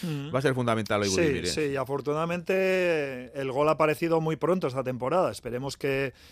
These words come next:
Speaker 1: con el de dos mil veinticuatro no se produzca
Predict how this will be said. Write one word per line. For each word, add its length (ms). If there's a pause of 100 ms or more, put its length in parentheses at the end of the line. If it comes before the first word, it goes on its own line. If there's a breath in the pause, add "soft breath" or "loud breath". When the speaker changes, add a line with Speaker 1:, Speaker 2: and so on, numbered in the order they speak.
(280 loud breath)
Speaker 1:
con 140
el 200
de 140
dos 300
mil 140
veinticuatro 540
no 300
se 140
produzca 1120